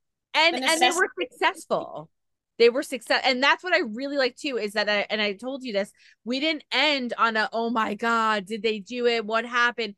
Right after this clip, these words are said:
Speaker 2: Yeah,
Speaker 1: We
Speaker 2: yeah.
Speaker 1: ended with, they were successful. They worked together. Their
Speaker 2: Mm-hmm.
Speaker 1: mission was to get Tom out,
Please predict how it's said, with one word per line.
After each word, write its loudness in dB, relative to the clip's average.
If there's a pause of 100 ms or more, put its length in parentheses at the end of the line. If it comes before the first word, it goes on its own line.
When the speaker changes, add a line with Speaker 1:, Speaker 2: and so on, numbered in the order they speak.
Speaker 2:
Yeah, 0
Speaker 1:
We -6
Speaker 2:
yeah. -8
Speaker 1:
ended -10
with, 0
they 2
were 2
successful. -8 (760)
They 6
worked 2
together. -2 (800)
Their -6
Speaker 2:
Mm-hmm. -10
Speaker 1:
mission -4
was -2
to -6
get 0
Tom -2
out, 0